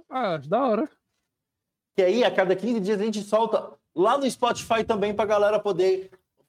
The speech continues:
Speaker 2: ouvir
Speaker 1: Aham.
Speaker 2: em qualquer, em qualquer lugar. Não só no Spotify, né? Em qualquer
Speaker 1: Sim.
Speaker 2: agregador de áudio.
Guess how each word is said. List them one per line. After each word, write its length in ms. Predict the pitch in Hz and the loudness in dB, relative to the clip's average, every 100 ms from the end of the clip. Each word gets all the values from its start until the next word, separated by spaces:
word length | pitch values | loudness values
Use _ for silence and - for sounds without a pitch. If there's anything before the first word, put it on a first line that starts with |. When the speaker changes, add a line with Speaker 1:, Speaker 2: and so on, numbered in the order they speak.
| _ | _
Speaker 2:
ouvir 600 | - 196 165 180 220 - - _ _ _ _ - | 0 2 2 0 -2 -4 -16 _ _ _ _ -2
Speaker 1:
Aham. 320 | 190 165 165 | 2 4 2
Speaker 2:
em 120 | 208 208 | 0 0
qualquer, 580 | 220 214 208 208 208 - | 2 4 2 2 -4 -6
em 100 | 185 | -2
qualquer 300 | 214 202 208 | 0 0 0
lugar. 380 | 208 175 170 190 | 0 2 0 -2
Não 160 | 185 339 | -2 0
só 160 | 185 | 0
no 80 | 147 | -2
Spotify, 440 | - 175 - 226 | -2 -4 0 -2
né? 100 | 233 | -2
Em 60 | 202 | -6
qualquer 340 | - 160 - 151 | -4 -4 0 0
Speaker 1:
Sim. 60 | 110 | 2
Speaker 2:
agregador 340 | 101 127 113 | 2 0 -2
de 160 | 123 160 | -2 0
áudio. 380 | 139 170 359 | 2 0 -4